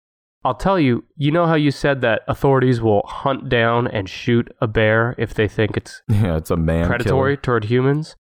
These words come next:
Speaker 2: Mm-hmm.
Speaker 1: You better hope there's no hot dog police out there, or you're fucking America's Most Wanted.
Speaker 2: You know, there's a, there's a kid's book called Dog Man. He's, uh, half dog, half man,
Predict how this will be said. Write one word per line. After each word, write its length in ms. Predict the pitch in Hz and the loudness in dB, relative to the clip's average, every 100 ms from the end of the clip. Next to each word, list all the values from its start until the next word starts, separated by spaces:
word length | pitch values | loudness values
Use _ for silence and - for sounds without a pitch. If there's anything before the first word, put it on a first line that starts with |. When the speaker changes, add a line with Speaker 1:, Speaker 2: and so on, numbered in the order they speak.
| - | -6
Speaker 2:
Mm-hmm. 200 | 82 85 90 _ _ - | -2 -2 -4 _ _ -8
Speaker 1:
You 120 | 117 | -4
better 200 | 131 123 | 0 0
hope 180 | 123 - | 0 0
there's 180 | 120 110 | -2 0
no 140 | 120 | 0
hot 180 | 117 147 | 0 0
dog 200 | 110 107 | -2 -2
police 260 | - 107 107 | -2 -2 -2
out 160 | 101 | -2
there, 280 | - 101 98 - | 0 -2 -2 -6
or 100 | - | -4
you're 140 | 104 117 | 0 0
fucking 460 | - 110 - 98 | -2 -4 -2 -2
America's 460 | 95 95 104 98 104 | -2 0 0 0 -2
Most 260 | 104 98 - | -2 -2 -2
Wanted. 340 | 107 98 95 - _ _ _ _ - | -2 -2 -6 -12 _ _ _ _ -4
Speaker 2:
You 60 | |
know, 120 | 123 131 | -2 -2
there's 320 | 123 123 107 | 0 0 0
a, 440 | 107 98 87 85 - | 2 2 2 2 0
there's 200 | 110 107 | -2 -2
a 60 | |
kid's 480 | 92 - 151 143 - - | -4 -2 -2 -2 -10 -4
book 460 | 95 82 80 - - _ | 0 2 0 -6 -20 _
called 320 | - 90 78 73 | -6 -4 -4 0
Dog 320 | 87 95 95 | 2 2 0
Man. 420 | 78 64 62 - _ | -4 -4 -8 -12 _
He's, 340 | - 78 76 80 | -4 0 0 0
uh, 180 | 69 67 | -2 -2
half 320 | 101 98 - | -2 -2 -2
dog, 400 | 95 92 92 87 | 0 2 2 0
half 260 | 95 87 - | -2 -2 -2
man, 480 | 92 87 78 78 | -2 0 0 -2